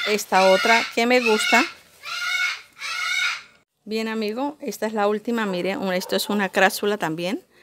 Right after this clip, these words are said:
Estos son regalos que me hace la, la chica que le compro todas estas plantas chiquiticas. Son regalos que ella me hace por la compra que le hice, bien. Entonces, como ustedes pueden ver,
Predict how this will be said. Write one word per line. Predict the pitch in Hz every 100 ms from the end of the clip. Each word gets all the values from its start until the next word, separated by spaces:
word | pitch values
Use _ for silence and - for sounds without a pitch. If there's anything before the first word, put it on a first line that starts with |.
| - - -
Estos | 277 269 269
son | 254
regalos | 254 247 220 247
que | 220
me | 185
hace | 160 - 202
la, | 185 160
la | 180
chica | - 180 208
que | 208
le | 214 -
compro | 156 175 190
todas | - 185
estas | - 208
plantas | 196 226
chiquiticas. | - 214 175 165 175 - - - -
Son | 214 208
regalos | 208 190 196 -
que | 180
ella | 170 185
me | 165
hace | 165 214
por | 202
la | 175 151
compra | 156 156 180
que | -
le | 151 139
hice, | - - 151
bien. | 196 220 - - -
Entonces, | 202 196 185 202 214
como | 208
ustedes | 190 - 185 214
pueden | 240 226 233
ver, | 233 339